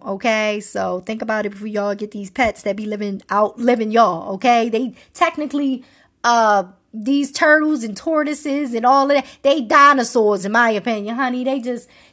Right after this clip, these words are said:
evolve and evolve and evolve and evolve, but they still living long and long and long and long and long, okay? Like their ancestors, okay? <laughs> Now, if fifty years, a hundred and ninety-one years,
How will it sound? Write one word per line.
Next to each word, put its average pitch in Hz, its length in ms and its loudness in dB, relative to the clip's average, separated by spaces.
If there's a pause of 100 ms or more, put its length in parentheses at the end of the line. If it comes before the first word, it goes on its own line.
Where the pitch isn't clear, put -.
(180)
evolve 254 600 8
and 233 100 0
evolve 240 460 4
and 233 80 0
evolve 226 380 2
and 226 80 -2
evolve, 214 340 2
but 156 100 -8
they 226 160 -2
still 269 300 -2
living 233 240 0
long 233 400 0
and 254 100 0
long 240 340 0
and 269 120 -2
long 214 320 -2
and 262 100 -2
long 175 320 -4
and 185 100 -8
long, 185 320 -10
okay? 214 300 -2
Like 208 220 -4
their 233 160 -4
ancestors, - 880 -10
okay? 262 760 -2
<laughs> - 1040 -8
Now, 285 540 2
if 254 320 -4
fifty 427 560 -2
years, 240 720 -2 (760)
a 170 80 -4
hundred 294 460 0
and 247 160 0
ninety-one 381 680 2
years, 226 640 -4